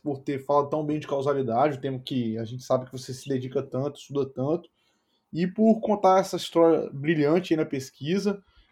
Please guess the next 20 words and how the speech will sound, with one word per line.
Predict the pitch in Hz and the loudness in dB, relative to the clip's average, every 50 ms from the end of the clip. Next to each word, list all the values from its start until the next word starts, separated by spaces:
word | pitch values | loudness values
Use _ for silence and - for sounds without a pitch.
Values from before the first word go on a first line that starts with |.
| _ - | _ 4
desde | 131 147 165 180 151 165 | 8 10 10 12 12 10
a | 175 | 8
graduação, | 165 160 165 160 151 160 156 143 127 - - - 139 147 170 175 175 175 165 143 | 10 10 10 10 10 10 10 10 8 4 -2 -2 0 4 4 6 6 6 4 4
até | 131 127 - 160 | 2 4 4 4
o | 170 | 4
que | 165 - - | 4 2 -2
te | - - | -2 4
motivou | 190 202 220 214 220 190 131 147 190 | 6 6 6 6 4 2 6 8 10
a | 202 | 10
escolher | 196 196 180 160 | 8 8 4 2
a | 160 | 4
graduação | 151 156 151 147 151 143 131 - - 143 147 165 185 208 | 4 4 4 4 4 4 4 2 -2 -2 0 0 0 2
e | 104 202 | 4 4
até | 196 196 - - 185 202 | 4 4 4 4 6 8
hoje | 190 170 170 180 165 170 | 10 12 12 10 10 6
no | 180 180 180 170 151 131 127 | 4 6 6 6 6 4 2
doutorando | 127 147 156 156 180 160 135 139 147 151 143 | 2 2 4 6 6 4 6 4 0 0 0
aí | 143 | 0
na | 143 143 131 | 0 -2 -2
França, | - - 120 127 135 156 180 - - | -4 -4 -2 0 0 0 0 -2 -6